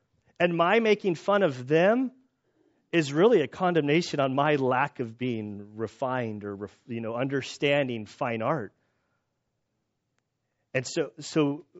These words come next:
F F Bruce makes this brilliant illustration. Jesus isn't on trial. Jesus spoke the world into existence. He created us. He, he holds all things together. So when he steps down on,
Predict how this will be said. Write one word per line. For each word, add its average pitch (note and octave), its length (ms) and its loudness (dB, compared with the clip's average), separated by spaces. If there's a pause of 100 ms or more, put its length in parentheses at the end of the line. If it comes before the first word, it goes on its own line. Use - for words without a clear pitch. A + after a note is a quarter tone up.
(100)
F E3+ 240 -2
F D3+ 220 -2
Bruce D#3+ 440 4
makes D3+ 260 -4
this G#2+ 160 -10
brilliant C#3 720 0
illustration. B2 920 -4 (720)
Jesus G3 680 4
isn't F#3+ 300 4
on A#2 160 2
trial. F#3 560 2
Jesus E3+ 600 2
spoke - 540 4
the E3+ 140 0
world E3 300 2
into C#3+ 180 -2
existence. B2 640 -2 (220)
He G3+ 200 4
created D#3+ 600 2
us. A2 200 -4
He, F3+ 260 2 (240)
he G3 180 2
holds G#3+ 440 4
all G3+ 220 6
things F3+ 460 0
together. D3+ 600 0 (520)
So G#3 200 6
when G3 140 6
he B3 260 4
steps G3+ 400 0
down G3 240 4
on, C#3 220 0